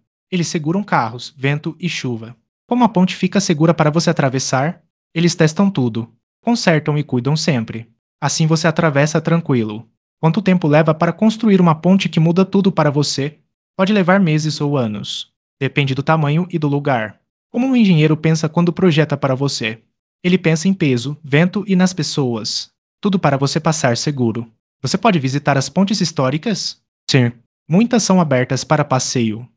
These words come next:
Você pode ver e tirar fotos. Como a tecnologia ajudou engenheiros a mudar tudo para você. Computadores e máquinas ajudam a desenhar e construir mais rápido e seguro.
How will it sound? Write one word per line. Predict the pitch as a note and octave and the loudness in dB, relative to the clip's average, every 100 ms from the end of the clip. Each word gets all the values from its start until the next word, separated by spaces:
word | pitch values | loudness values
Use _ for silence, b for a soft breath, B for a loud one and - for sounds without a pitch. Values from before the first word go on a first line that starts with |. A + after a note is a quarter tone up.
| _ _ | _ _
Você | C3 D3+ | -4 -4
pode | - G3 F3 | 0 0 2
ver | D#3 | 2
e | E3+ | 0
tirar | G3+ E3+ E3 | 2 2 0
fotos. | - A2 - - - - _ _ _ | -2 -4 -4 -14 -12 -12 _ _ _
Como | - B3 | -2 0
a | A#3 | 0
tecnologia | G3 G3+ F#3+ D#3 D3+ | 0 2 4 4 4
ajudou | D#3+ E3 D3+ | 2 2 2
engenheiros | F3+ F3+ F3 E3+ E3 | 4 4 4 4 2
a | |
mudar | E3+ D3+ C#3+ D3+ | 2 4 2 2
tudo | D#3 D3+ | -2 -2
para | D3 D3+ | 0 -2
você. | C#3 D3 - - - _ _ _ | -2 -4 -6 -12 -18 _ _ _
Computadores | A#3+ B3 C4 F#3 D3 E3 E3+ | -6 -4 -2 0 2 0 0
e | F3+ | -2
máquinas | D#3 C#3 D3+ D3+ D#3 | 0 -2 -2 -2 0
ajudam | C#3+ D#3 F3+ | 0 0 2
a | E3 | 0
desenhar | D#3+ D#3+ F3 D#3 D#3 F#3 | 0 0 2 2 0 -4
e | |
construir | F3+ A3 - G#3+ E3 | -2 -2 0 0 0
mais | C#3 D3 - | 0 -2 -2
rápido | D3 D3 D3 C3+ | -2 -2 -4 -4
e | D3+ | -4
seguro. | - F3+ C3+ A#2+ G#2 | -4 -4 -2 -4 -4